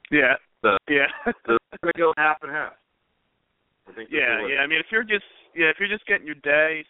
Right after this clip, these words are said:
Speaker 1: started, you know, you're looking at it as a little, uh, little morning, uh, cocktail. You know, you might wanna go light on the, the night train for the day,
Speaker 2: That's
Speaker 1: so you're not, uh, laying on the couch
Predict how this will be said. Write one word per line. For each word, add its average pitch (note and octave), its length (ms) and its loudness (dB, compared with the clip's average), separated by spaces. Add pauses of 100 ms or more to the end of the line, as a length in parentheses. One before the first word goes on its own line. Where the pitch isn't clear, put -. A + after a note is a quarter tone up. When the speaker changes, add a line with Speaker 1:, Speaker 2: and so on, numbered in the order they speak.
(120)
Speaker 1:
started, D#3+ 440 -8
you D3 80 -16
know, D3 120 -12
you're C#3 160 -14
looking C#3 320 -16
at C3+ 180 -4
it C3+ 60 -4
as B2 120 -20
a C3 40 -14
little, C3 300 -8
uh, B2+ 520 -6 (240)
little C3 260 -10
morning, C3+ 600 -2
uh, B2 220 2 (120)
cocktail. C#3+ 800 -4
You C#3 140 -14
know, C3+ 240 -6
you C3 200 -14
might C3+ 140 -6
wanna C3+ 160 -10
go B2 220 -6
light B2+ 400 -2 (400)
on C#3+ 280 -6
the, C#3 480 -8
the C3+ 80 -6
night C3+ 320 0
train D3+ 460 -6 (480)
for D#3 100 -6
the D3 100 -6
day, C#3+ 280 4
Speaker 2:
That's - 200 -2
Speaker 1:
so C3 80 2
you're B2 160 -6
not, B2+ 400 -2
uh, A#2+ 380 -2 (180)
laying C3+ 360 2
on B2+ 140 -2
the A#2+ 60 -12 (120)
couch C3 260 0